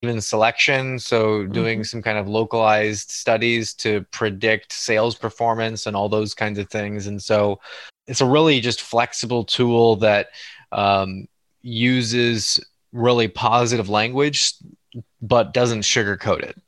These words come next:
Speaker 1: So it kind of gives you this idea of, or gives you the sense of, "This is what I'm driven by, and that's great. This is what I'm drained by. That's good to know." Um, but it,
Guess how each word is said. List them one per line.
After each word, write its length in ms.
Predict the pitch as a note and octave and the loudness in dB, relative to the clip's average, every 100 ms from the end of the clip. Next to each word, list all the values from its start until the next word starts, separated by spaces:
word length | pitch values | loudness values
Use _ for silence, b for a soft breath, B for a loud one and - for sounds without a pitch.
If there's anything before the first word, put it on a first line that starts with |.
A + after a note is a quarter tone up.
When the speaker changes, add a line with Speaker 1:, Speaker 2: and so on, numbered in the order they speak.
| _ | _
Speaker 1:
So 180 | - A2+ | -2 0
it 80 | G#2 | 0
kind 220 | C3+ A#2+ | -2 -2
of 100 | G2 | -2
gives 260 | B2 A#2+ A2 | 0 0 2
you 120 | A#2 | 2
this 180 | G#2+ A2+ | 2 2
idea 540 | G#2 F#2+ A2+ A2 G#2 | 0 2 4 4 4
of, 400 | F#2 G2+ F#2+ F#2 B B B - | 4 2 0 -8 B B B -8
or 80 | A2+ | -2
gives 180 | A#2+ A#2+ | 0 0
you 60 | |
the 100 | G#2+ | 0
sense 420 | G2 A#2 A2+ G#2+ | 0 0 -2 0
of, 380 | A2 G2+ F#2+ F2+ - _ _ _ _ _ _ - | 2 2 0 -6 -18 _ _ _ _ _ _ -8
"This 260 | A2 A#2+ C3 | -2 0 2
is 80 | |
what 100 | C#3 | 4
I'm 120 | C3+ A2+ | 4 4
driven 260 | A#2+ C3+ | 0 2
by, 220 | A#2 C#3 | 2 2
and 180 | F3 B2 | 0 -4
that's 140 | A2 - | -6 -2
great. 360 | A2+ B2+ D#3 | 2 2 0
This 140 | A#2+ A#2 | -2 0
is 80 | |
what 100 | A#2+ | 0
I'm 120 | A2+ A2 | 0 0
drained 260 | A2 A#2+ | -2 2
by. 140 | A#2+ A#2+ | 2 2
That's 180 | G#2+ | 0
good 160 | - A2+ | -4 -6
to 60 | A2+ | -4
know." 400 | A2+ B2 D3+ D#3 B B B B B | 0 0 0 -4 B B B B B
Um, 600 | - G#2+ G2+ G2+ G2 G2 - | -2 2 2 2 -2 -10 -14
but 280 | C3 G#2+ B2 | -6 2 4
it, 220 | A#2 - | 4 0